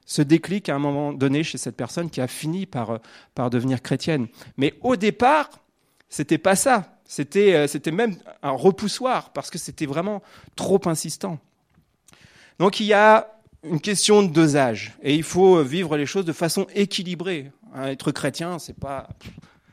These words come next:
dire n'importe quoi, faire n'importe quoi, être foufou. Non, non, il faut faire les choses avec sagesse, avec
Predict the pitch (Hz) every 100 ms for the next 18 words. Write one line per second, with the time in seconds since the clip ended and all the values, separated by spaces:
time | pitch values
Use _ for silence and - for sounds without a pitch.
0 | - - 120 165 151 135 131 147 - 170
1 | 160 139 135 123 117 120 160 165 135 -
2 | 139 - 214 202 160 233 247 151 127 -
3 | - 151 151 139 117 190 196 127 165 -
4 | _ - 156 147 156 175 - 123 131 139